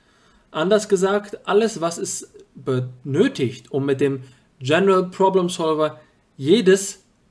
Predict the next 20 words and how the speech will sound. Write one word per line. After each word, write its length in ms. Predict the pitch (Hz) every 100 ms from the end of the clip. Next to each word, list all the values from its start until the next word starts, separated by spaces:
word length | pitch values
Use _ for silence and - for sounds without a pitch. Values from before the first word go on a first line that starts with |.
| _ _
Problem, 760 | - 139 127 131 143 175 226 214
sogenannte 520 | - 131 127 123 123
Problem 480 | 127 131 131 202 185
im 100 | 143
objektivistischen 920 | 151 151 131 143 135 147 156 127 127
Sinne 280 | 135 180 190
zu 140 | 185
lösen, 460 | 170 180 180 180 -
ist 380 | 196 208 - - _ - - - -
eine 480 | 151 175 175 175 - _ _
Formalisierung. 1120 | - 165 165 160 156 139 135 170 135 107 87 _ _ _ _ -
Wenn 300 | 131 151 196
wir 320 | 190 185 180 170
eine 160 | 175
beliebige 640 | 156 170 196 254 240 214
Ausgangssituation 1200 | 190 208 - 196 175 147 127 127 120 - 117 113 - _ _ _ _ _ _ _ _ _ _ _ _ -
und 140 | 156
eine 260 | 175 156 147
beliebige 520 | 143 175 226 220 208
Zielsituation 1300 | - 220 240 190 180 180 131 - 143 131 110 113